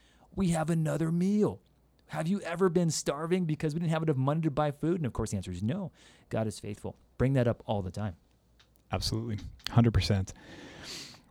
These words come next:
Speaker 2: Well, we do move on from there as Jesus, uh, it, it goes on to enter into Jerusalem, which he had done many, many, many, many times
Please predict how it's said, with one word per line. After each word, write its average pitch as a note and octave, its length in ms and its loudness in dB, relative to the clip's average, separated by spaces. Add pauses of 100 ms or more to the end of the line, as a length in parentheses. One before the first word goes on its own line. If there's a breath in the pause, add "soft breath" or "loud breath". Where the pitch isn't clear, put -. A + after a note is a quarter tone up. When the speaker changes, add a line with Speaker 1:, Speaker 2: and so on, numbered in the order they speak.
Speaker 2:
Well, A#2+ 80 10
we B2+ 80 12
do D#3 140 12
move B2+ 180 12
on A#2+ 140 10
from A#2 160 8
there A2+ 240 10
as G#2 240 4
Jesus, A2+ 720 2
uh, G2 280 -4
it, - 240 -4
it - 300 -6
goes A2+ 220 8
on B2 380 6
to G#2+ 520 6
enter B2 340 6
into A2+ 440 4
Jerusalem, G#2+ 500 -2
which D3+ 140 0
he A#3+ 60 4
had E3 100 2
done C#3+ 320 4 (280)
many, F#3 200 -2
many, F3 160 0
many, D#3+ 180 0
many D#3+ 400 4
times - 460 -2